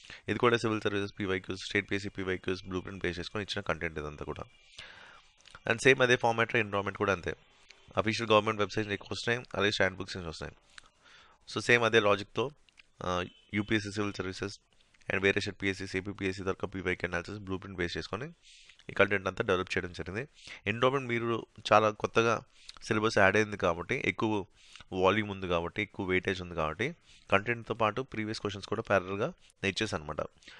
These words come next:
అంటే కంటెంట్ చదువుతున్నప్పుడే మీకు తెలిసిపోతుంది అది ఎంతవరకు, ఆ, సింక్ అవుతుంది ఎగ్జామ్ కండిషన్స్ అనేది. And మెయిన్‌గా అందరికీ ఉన్న భయం అంటే చాలా పెద్ద గేమ్ చేంజర్ అవ్వబోతుంది అంటే ఎకానమీ అనమాట.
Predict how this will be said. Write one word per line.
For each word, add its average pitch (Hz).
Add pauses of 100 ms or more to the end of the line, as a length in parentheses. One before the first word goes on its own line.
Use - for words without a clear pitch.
(300)
అంటే 107
కంటెంట్ 120
చదువుతున్నప్పుడే 120
మీకు 147
తెలిసిపోతుంది 104
అది 80
ఎంతవరకు, 104 (400)
ఆ, 95
సింక్ 110
అవుతుంది 107 (100)
ఎగ్జామ్ 95
కండిషన్స్ 92
అనేది. 78 (680)
And 110
మెయిన్‌గా 135
అందరికీ 127
ఉన్న 120
భయం 104
అంటే 117 (400)
చాలా 117
పెద్ద 113
గేమ్ 107
చేంజర్ 101
అవ్వబోతుంది 95
అంటే 107
ఎకానమీ 85
అనమాట. 76